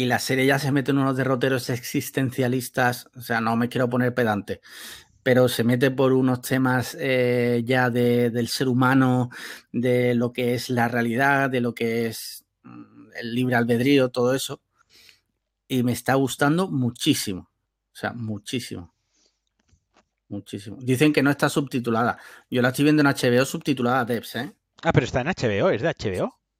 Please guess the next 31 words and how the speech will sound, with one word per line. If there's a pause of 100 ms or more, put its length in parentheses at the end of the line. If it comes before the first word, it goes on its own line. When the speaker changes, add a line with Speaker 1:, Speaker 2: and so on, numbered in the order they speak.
(600)
Speaker 1:
No
sé
si
es
de
H
B
O,
yo
la
estoy
viendo
en
H
B
O. (340)
Speaker 2:
Ah,
pues
igual
pago
un
mes
de
H
B
O
y
me
la
veo
bien.